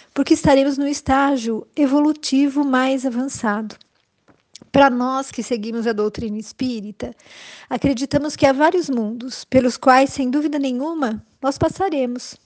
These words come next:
porque são a nossa escada evolutiva. Acreditamos na seguinte classificação pros mundos habitados: mundos primitivos,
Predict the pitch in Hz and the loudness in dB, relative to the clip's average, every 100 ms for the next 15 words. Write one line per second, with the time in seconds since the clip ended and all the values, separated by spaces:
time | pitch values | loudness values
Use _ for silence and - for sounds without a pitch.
0 | _ 269 - 277 311 330 339 311 311 359 | _ -4 -4 0 0 0 0 0 0 2
1 | 392 - - 269 277 247 196 214 233 226 | 0 0 0 2 4 2 -2 -4 -4 -4
2 | 214 - 208 226 247 - _ - - - | -6 -8 -8 -10 -14 -16 _ -20 -20 -20
3 | - - 277 269 311 311 - 339 339 262 | -20 -6 -4 2 4 4 2 0 2 0
4 | 226 254 247 - 240 311 - 311 294 - | -2 0 -2 -2 -4 -4 -2 0 0 0
5 | - - 277 - 247 240 240 - 247 233 | -6 -2 -4 -2 -4 -2 -6 0 0 4
6 | 240 226 196 208 220 - - 262 - - | 2 2 0 -2 -2 -4 -4 -4 -10 -16
7 | - _ _ _ - 254 269 226 226 - | -16 _ _ _ 4 6 6 2 -2 -8
8 | - 226 254 - 247 247 254 359 - - | -6 -4 -4 -2 0 0 0 -4 -4 -12